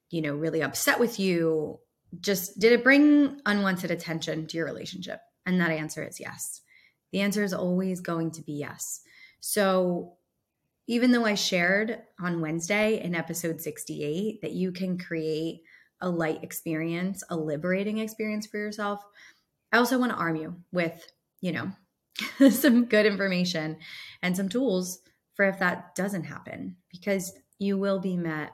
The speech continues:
at some point with some, you know, stinky opinions and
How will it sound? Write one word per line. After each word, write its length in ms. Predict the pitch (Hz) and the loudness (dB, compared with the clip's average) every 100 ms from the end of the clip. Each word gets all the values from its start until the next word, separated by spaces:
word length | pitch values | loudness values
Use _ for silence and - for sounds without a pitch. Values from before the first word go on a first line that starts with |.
| - | -10
at 180 | 170 170 | -8 -6
some 220 | 165 160 | -6 -6
point 440 | 160 151 151 156 _ | -6 -6 -6 -8 _
with 180 | 170 160 | -8 -6
some, 460 | - 156 151 151 147 _ - _ _ _ - | -6 -6 -6 -8 -12 _ -20 _ _ _ -8
you 160 | 165 | -6
know, 300 | 147 147 180 180 _ _ _ _ _ _ - _ | -6 -6 -10 -12 _ _ _ _ _ _ -12 _
stinky 800 | - - - 160 165 170 170 170 | -12 -12 -6 -6 -4 -2 -2 -2
opinions 800 | - 180 175 220 - - 180 180 175 | -4 -6 -4 -4 -6 -6 -6 -8 -8
and 460 | 156 160 160 165 | -6 -4 -4 -6